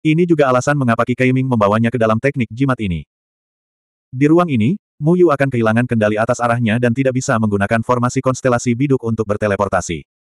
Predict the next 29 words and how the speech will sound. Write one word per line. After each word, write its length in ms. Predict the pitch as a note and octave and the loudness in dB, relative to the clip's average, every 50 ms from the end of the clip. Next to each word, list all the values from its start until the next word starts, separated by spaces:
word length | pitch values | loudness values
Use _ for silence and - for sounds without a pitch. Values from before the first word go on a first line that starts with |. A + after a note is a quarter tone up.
| _ _ _ | _ _ _
Dia 320 | _ C3 C3+ D#3 D#3+ E3+ E3 | _ -4 0 2 2 4 2
bahkan 240 | D#3+ D3+ E3 D#3 D3 | 2 0 0 0 -2
tidak 240 | D#3 C#3+ C3+ B2+ | 0 0 0 0
bisa 240 | B2+ C#3 C3+ - C3 | 0 -2 -2 -2 0
terbang. 400 | B2 C3 A#2 G2+ F#2 E2+ D#2 D2+ - _ _ _ _ _ _ _ _ _ _ _ _ | 0 0 0 0 -2 -2 -4 -10 -16 _ _ _ _ _ _ _ _ _ _ _ _
Pada 240 | _ D3+ D3 D#3 E3 | _ 2 2 2 2
saat 240 | - D#3+ D3 - C3 | 0 0 -2 0 0
ini, 320 | A#2+ A2 A#2+ D3 G3+ - _ _ _ | 0 0 0 0 -2 -4 _ _ _
anak 240 | - C3+ D3 D#3 - | -2 0 0 0 0
panah 240 | D3+ D3 C#3 C#3+ C#3 | 2 0 2 2 0
yang 160 | B2+ A#2+ A#2+ | 0 -2 0
kuat 160 | - B2+ B2+ | 0 0 0
bersiul 440 | B2 B2 B2+ - - D#3 D3+ A#2 G2+ G2+ | 0 -2 -4 -2 0 2 2 2 2 0
dan 80 | G#2 | 0
mendekat. 360 | G2+ G#2 G2 G2 F#2+ F2+ E2 - _ _ _ _ _ | 0 0 -2 -2 -2 -4 -4 -6 _ _ _ _ _
Mu 160 | C#3 C#3 D#3+ | -2 0 2
Yu 80 | E3 E3+ | 2 2
tidak 240 | F3 E3+ D#3+ C#3+ C#3+ | 2 4 2 2 2
punya 240 | C#3+ C#3+ C#3 D3 C#3 | 2 0 0 0 0
pilihan 320 | C#3 B2+ A#2 G#2+ G#2+ B2+ | 0 0 0 0 0 0
selain 280 | D3 - B2+ A#2 A#2+ B2+ | 0 0 0 0 0 0
meletakkan 440 | A#2+ A2 G#2+ A#2+ A#2+ - B2+ A2 | 0 0 0 -2 -2 -2 -2 -2
pola 240 | A2 B2+ B2+ B2+ A#2 | 0 0 2 2 2
formasi. 480 | - - G#2+ G2+ F#2 F2+ - F#2 E2 D2 - _ _ _ _ _ | 0 0 0 0 -2 -2 -4 -6 -8 -10 -12 _ _ _ _ _
Formasi, 560 | - D3+ D3+ D3 D3+ D3 D3 - D#3 D#3+ F3 - _ | 0 0 2 2 2 0 0 2 0 0 0 0 _
"Close 240 | - D#3+ D#3 - - | 0 0 0 2 2
Yet 160 | D3 C#3+ - | 0 0 0
Worlds 320 | C#3 C3 C3 C3+ - - | 2 0 0 0 -2 -6
Apart," 240 | C3+ - C3+ B2+ A#2 | -4 -2 0 -2 -2